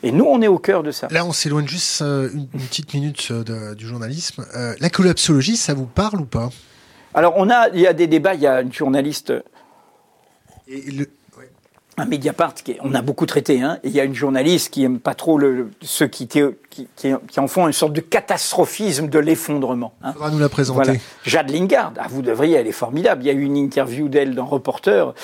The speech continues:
Speaker 1: C'est elle qui a fait un petit livre qui s'appelle Je crise climatique. Elle est, elle est, c'est vraiment une, une des signatures à Mediapart sur l'enquête, sur les, la prise de conscience sur, sur la crise climatique, bien avant, hein, qu'on, que dès, dès le début de, de Mediapart.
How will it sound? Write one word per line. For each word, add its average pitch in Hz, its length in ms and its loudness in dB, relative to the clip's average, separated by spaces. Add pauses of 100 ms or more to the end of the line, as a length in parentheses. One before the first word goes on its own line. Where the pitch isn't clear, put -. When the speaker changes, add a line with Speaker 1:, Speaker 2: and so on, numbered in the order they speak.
(140)
Speaker 1:
C'est - 180 0
elle 180 140 4
qui 170 100 -2
a 147 60 2
fait 160 160 -4
un 139 100 0
petit 156 200 -4
livre 180 120 0
qui 139 60 -6
s'appelle 147 260 0
Je 127 180 4
crise 175 380 0
climatique. 160 640 -4
Elle 110 120 -6
est, 113 140 -8 (260)
elle 120 160 -8
est, 127 140 -8
c'est 113 240 -2
vraiment 165 400 0
une, 127 160 -4 (300)
une 135 180 -2
des 127 120 -4
signatures 170 880 0
à 123 120 2
Mediapart 147 600 -2
sur 127 240 -4
l'enquête, 135 440 0
sur 131 220 -6
les, 113 180 -6
la 117 140 -4
prise - 300 -6
de 139 80 -2
conscience 170 500 -4
sur, 123 340 -6 (240)
sur - 180 0
la 127 120 4
crise - 240 -6
climatique, 208 420 0
bien 190 240 0
avant, 185 380 2
hein, 196 100 -2
qu'on, 131 240 -8 (360)
que 117 460 -2
dès, 131 220 2
dès 143 220 2
le 170 80 -2
début 160 380 -2
de, 143 260 2
de 127 160 -4
Mediapart. 139 500 -2